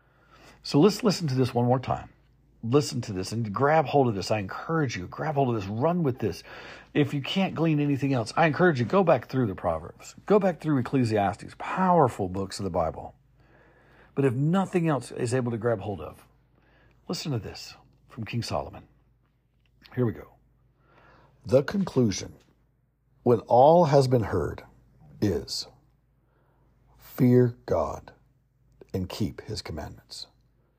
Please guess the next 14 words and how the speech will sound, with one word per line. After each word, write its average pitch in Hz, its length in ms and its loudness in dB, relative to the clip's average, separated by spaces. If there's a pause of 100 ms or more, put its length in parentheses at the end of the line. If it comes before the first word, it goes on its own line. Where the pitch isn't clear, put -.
(460)
Because 101 360 -2
this 123 460 2 (240)
applies 82 720 -2 (280)
to - 140 -4
every 87 280 -6
person." - 340 -12 (1500)
That's - 160 -4
found 110 240 2
in 104 80 -2
Ecclesiastes 101 1040 -2 (300)
chapter - 260 0
twelve, 80 480 -4 (420)
verse - 220 -8
thirteen. - 400 -10